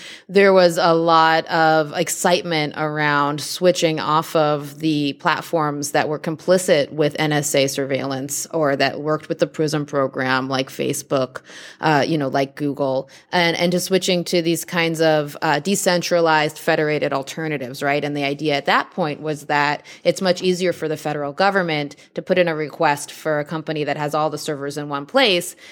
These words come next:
than it is to put in a request to, you know, a hundred or fifty or a thousand <laughs> folks where this stuff is kind of all being, s-,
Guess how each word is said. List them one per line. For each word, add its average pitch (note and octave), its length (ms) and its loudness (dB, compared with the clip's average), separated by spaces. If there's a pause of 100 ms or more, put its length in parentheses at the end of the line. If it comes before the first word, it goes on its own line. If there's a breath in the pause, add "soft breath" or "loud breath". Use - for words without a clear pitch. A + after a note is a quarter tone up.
(120)
than F#3 160 4
it F3+ 100 4
is F3 360 6
to E3+ 320 0
put E3+ 160 4
in E3 80 4
a D#3+ 100 -2
request D#3 640 0
to, D#3 500 0
you E3+ 140 -2
know, C#3+ 360 -2
a E3 80 0
hundred E3+ 480 2
or D3 120 -2
fifty E3 480 -2
or D3 100 -2
a D3 80 -2
thousand F3+ 720 0 (160)
<laughs> - 140 -20
folks D#3+ 500 2
where E3 320 2
this D#3+ 140 0
stuff D3+ 280 -2
is D3+ 120 -2
kind D3+ 160 -2
of C3 60 -4
all D3 180 2
being, C#3+ 360 -2
s-, - 160 -10